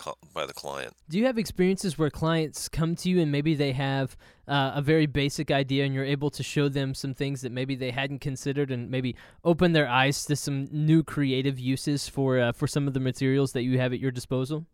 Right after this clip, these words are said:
Speaker 1: Yeah, that happens quite a bit with someone in particular that's,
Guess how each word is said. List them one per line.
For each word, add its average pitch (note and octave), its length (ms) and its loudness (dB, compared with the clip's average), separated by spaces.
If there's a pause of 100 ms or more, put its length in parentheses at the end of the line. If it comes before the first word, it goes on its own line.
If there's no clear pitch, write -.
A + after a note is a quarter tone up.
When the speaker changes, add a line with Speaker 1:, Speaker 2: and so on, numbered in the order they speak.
(320)
Speaker 1:
Yeah, B2 140 6
that D#3 180 4
happens A2 800 0 (140)
quite A2 320 0
a G2 60 -2
bit G#2 360 -2
with F#2+ 220 -4
someone A2 500 -2
in F2+ 140 -4
particular F#2+ 560 -10
that's, - 400 -4